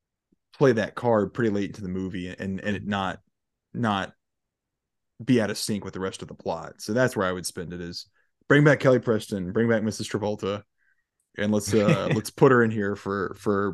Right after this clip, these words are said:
Speaker 1: being the ultimate bad guy.
Speaker 2: I don't know. I'm tempted to say we go full De Palma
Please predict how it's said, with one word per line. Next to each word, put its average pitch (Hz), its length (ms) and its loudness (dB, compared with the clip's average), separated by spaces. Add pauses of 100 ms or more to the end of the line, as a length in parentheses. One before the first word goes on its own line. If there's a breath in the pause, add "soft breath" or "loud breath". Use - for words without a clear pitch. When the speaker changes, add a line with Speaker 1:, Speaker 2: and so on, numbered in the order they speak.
Speaker 1:
being 110 180 2
the 101 80 -4
ultimate 98 280 -6
bad 95 220 -8
guy. 78 180 -12 (1300)
Speaker 2:
I 104 80 4
don't 95 100 4
know. 82 80 -2
I'm - 100 -6
tempted 151 640 2
to 147 100 -8
say 95 720 4
we 95 140 0
go 98 120 2
full 107 280 0
De 101 120 -2
Palma 90 560 0